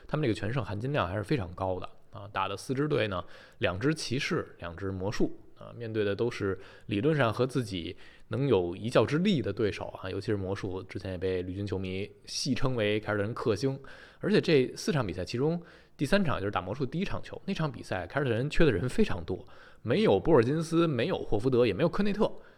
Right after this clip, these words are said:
就相当于没有任何的中锋球员啊。在这样一场比赛里，面对非常高大的魔术队，你就很难去想象凯尔特人怎么跟对方打。然后答案呢，就是那场比赛，凯尔特人啊，在马祖拉的指挥之下，用一个小阵容，史蒂文斯进入先发，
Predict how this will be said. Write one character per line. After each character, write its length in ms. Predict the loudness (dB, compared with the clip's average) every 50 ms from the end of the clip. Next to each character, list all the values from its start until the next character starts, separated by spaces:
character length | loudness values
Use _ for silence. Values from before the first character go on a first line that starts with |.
| -20 -16 -10
就 60 | -4 -2
相 100 | 0 0
当 140 | 2 2
于 240 | 2 4 2 2 0 -2 -10 -12 -6
没 220 | -2 2 4 4
有 120 | 4 4 4
任 180 | 4 2 2 2
何 100 | 2 2
的 140 | 2 2 4
中 220 | 4 4 2 4
锋 200 | 2 0 0 0
球 220 | 4 6 6 6 6
员 260 | 4 2 0 -2 -6 -8 -14 -20 -16
啊。 120 | -12 -12 -6
在 100 | -4 -2
这 120 | 2 4
样 100 | 6 6
一 40 | 6
场 120 | 4 2 2
比 60 | 2
赛 140 | 4 4 2
里， 80 | 2
面 140 | 2 0 0
对 160 | 0 0 0
非 220 | -2 0 0 0 0
常 180 | 0 -2 -4 0
高 220 | 2 2 2 2
大 220 | 2 0 -2 0
的 60 | -2 -4
魔 200 | -2 0 0 0
术 160 | 2 2 4
队， 220 | 4 4 2 2 0
你 80 | -2
就 180 | 0 0 0 0 -2 -8 -18 -20 -18 -12
很 140 | -8 -6 -4
难 120 | -4 -2
去 140 | 0 0 -2
想 160 | -2 -4 -6 -4
象 180 | -2 -2 -2 0
凯 100 | 0 0
尔 40 | 2
特 60 | 2
人 160 | 2 0 0
怎 120 | -2 -4 -6
么 100 | -6 -4
跟 120 | -2 0
对 80 | 0 2
方 140 | 0 0 -2
打。 280 | -2 -4 -2 -4 -4 -4 -8 -18 _
然 140 | -2 2 2
后 100 | 2 4
答 140 | 4 2 2
案 120 | 2 2 0
呢， 120 | 0 -2
就 120 | -2 -2 -2
是 80 | -2
那 100 | -2 -2
场 140 | -2 -2 -4
比 80 | -4 -4
赛， 120 | -6 -6
凯 140 | -4 -2 -2
尔 60 | 0
特 80 | 0 0
人 280 | 0 0 -2 -4 -6 -10 -10
啊， 160 | -10 -10 -10
在 160 | -8 -8 -6
马 180 | -6 -4 -6 -6
祖 200 | -6 -6 -4 -2
拉 160 | 0 0 0
的 100 | -2 -4
指 100 | -6 -6
挥 80 | -8
之 120 | -6 -4 -2
下， 100 | -2 -2
用 120 | -4 -4
一 20 | -4
个 60 | -6
小 180 | -4 -4 -4
阵 100 | -4 -4
容， 260 | -4 -4 -4 -4 -6 -6
史 160 | -4 -4 -2
蒂 140 | -2 -2 -4
文 180 | -4 -4 -6
斯 240 | -6 -2 2 2 2
进 160 | 4 2 0
入 140 | 2 0 0
先 220 | 0 0 -2 0 2
发， 240 | 2 2 0 0